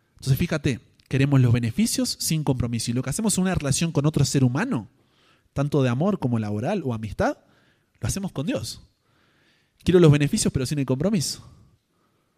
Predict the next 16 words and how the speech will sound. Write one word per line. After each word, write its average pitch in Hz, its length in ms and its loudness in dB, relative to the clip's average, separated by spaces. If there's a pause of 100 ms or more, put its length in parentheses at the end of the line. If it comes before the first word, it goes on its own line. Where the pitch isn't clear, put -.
(440)
Y 110 80 -12
cuando 113 240 0
tengo 139 200 4
beneficios, 208 680 2 (560)
se - 100 -8
acabó 214 140 4
el 165 80 6
compromiso, 160 580 0
voy 151 160 2
a 147 40 0
alguien 156 160 -2
que 147 80 -4
me 139 80 2
lo 135 80 4
pueda 139 220 0
dar. 113 220 -4